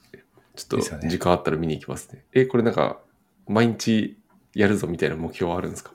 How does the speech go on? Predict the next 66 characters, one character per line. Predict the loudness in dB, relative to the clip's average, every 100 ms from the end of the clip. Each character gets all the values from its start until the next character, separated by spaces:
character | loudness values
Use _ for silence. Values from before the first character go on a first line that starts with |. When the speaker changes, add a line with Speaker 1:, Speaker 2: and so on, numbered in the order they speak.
| _ _ _ -2
Speaker 2:
あ、 | 2
い |
や、 | 2 0 0
特 | 2 2
に |
な | 0
く | -6
て、 | -12
あ |
の、 | -14 -18 -20 _ _ _ -6
で | -4
も | -4 -8
大 | -4 -2
体 | 0 2
毎 | 4 4
日 |
三 |
Speaker 1:
き-、 | 4
気 |
ま |
ぐ |
れ | 2
配 | 2 0
信。 |
Speaker 2:
試 | 2 2
合 |
ぐ | 2
ら | 0
い |
す | -4 -6
る |
の | -6 -8
で、 | -12 -16 _ _ -8
は | -6
い。 | -2
Speaker 1:
う |
ん |
う | -2 0 -4
ん。 | -8 -20 _
Speaker 2:
つ | -2
い | 0
で | 0
に |
配 | 0 -2
信 | -2 -4
す | -4
る | -4
か | -2 -4
ぐ | -4
ら | -8
い |
な | -12 -20 -6
感 | -4
じ | -4
な | -8
ん |
で | -10
す | -14
け | -16
ど。 | -20 _ _ _ _
Speaker 1:
は | -6 -2
い | 0
は | -2
い |
は | -10
い。 | -16